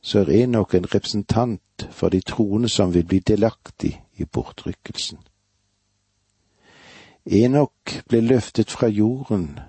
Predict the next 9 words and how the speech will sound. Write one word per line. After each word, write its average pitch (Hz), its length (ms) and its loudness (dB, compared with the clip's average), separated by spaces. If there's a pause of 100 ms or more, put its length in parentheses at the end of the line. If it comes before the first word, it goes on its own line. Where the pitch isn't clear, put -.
(120)
før 131 280 0
dommen 90 600 0 (640)
ved 82 120 0
den 85 120 -2
store 87 480 0
vannflommen 104 680 -2
når 87 140 -2
den 127 200 0
kom. - 260 -8